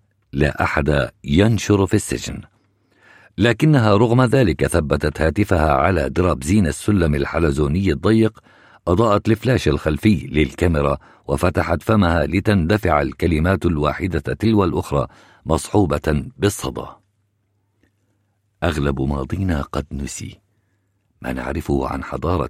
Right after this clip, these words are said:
وتاريخ من سبقونا ما هو إلا قشور استخلصناها من مخطوطات دمرت. مكتبة الإسكندرية، المنارة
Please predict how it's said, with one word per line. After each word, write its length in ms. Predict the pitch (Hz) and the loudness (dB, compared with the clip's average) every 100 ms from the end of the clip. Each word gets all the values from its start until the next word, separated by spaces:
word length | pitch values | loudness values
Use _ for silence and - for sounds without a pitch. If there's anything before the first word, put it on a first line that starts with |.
| - | -6
وتاريخ 600 | 60 64 64 76 80 - | -8 -6 -6 -4 -6 -6
من 200 | 71 67 | -6 -6
سبقونا 720 | - 69 69 - 85 78 73 - - - - | -4 -4 -4 -4 -2 -2 -4 -10 -20 -16 0
ما 140 | 101 | 0
هو 260 | 90 123 110 | 4 4 4
إلا 280 | 104 101 87 | 2 2 0
قشور 520 | - - 110 - 69 69 | -2 -2 -2 -2 -2 -2
استخلصناها 880 | - - - 65 - 101 73 82 | -6 -8 -6 -8 -2 -2 0 -2
من 180 | 78 69 | -2 -2
مخطوطات 640 | 69 - 71 69 80 78 73 | -4 -8 -10 -6 -4 -4 -2
دمرت. 800 | 67 64 65 64 60 62 - _ _ _ _ _ - | -4 -4 -8 -8 -12 -16 -18 _ _ _ _ _ -4
مكتبة 480 | 87 - 110 104 87 | -4 -2 -4 -2 -2
الإسكندرية، 920 | - - - - 73 76 98 82 - - _ _ _ _ - | -4 -8 -8 -2 0 0 -2 -4 -8 -14 _ _ _ _ -4
المنارة 540 | 85 69 73 95 92 | -2 0 0 0 0